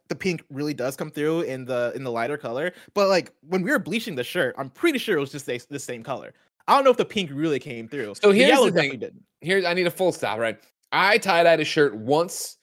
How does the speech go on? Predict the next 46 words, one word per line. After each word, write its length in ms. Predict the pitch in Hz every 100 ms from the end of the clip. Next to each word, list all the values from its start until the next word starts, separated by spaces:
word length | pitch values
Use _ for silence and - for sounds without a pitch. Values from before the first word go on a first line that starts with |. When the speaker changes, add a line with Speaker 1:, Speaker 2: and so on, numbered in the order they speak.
| _ _ _ -
Speaker 2:
during 460 | 131 131 123 123
a 200 | 120 117
summer 420 | 120 - 160 165 165
camp 460 | 170 165 165 165
in 80 | 135
Glen 220 | 104 123
Ellen, 260 | 151 156 156
Illinois. 480 | 156 147 123 113 110
It 40 |
was 120 | 110
a 40 | 98
day 160 | 90
Speaker 1:
Mm-hmm. 100 | 104
Speaker 2:
camp. 180 | 92 85
You 80 | 98
know, 60 | 90
you 120 | 90
went 80 | 90
there 140 | 85
all 100 | 87
day 140 | 87 87
or 60 |
whatever. 220 | 87 80
We 80 | 92
did 160 | 90 85
tie-dye 320 | 104 85 80
shirts. 320 | - 71 78 - -
So 180 | - 156
I 140 | 160 240
don't 180 | 277
remember 520 | 170 139 131 123 107 95
anymore. 280 | 90 82
So 140 | 107 156
this 140 | 180
wasn't 280 | 185 202 202
a 40 |
white 360 | 131 113 165 202
shirt? 300 | - 262 285
This 120 | 147 151
shirt 200 | 180 160
had 160 | 156
color 220 | - 160
Speaker 1:
No. 60 | 170
Speaker 2:
and 80 | 151
then 80 |
you 100 | 139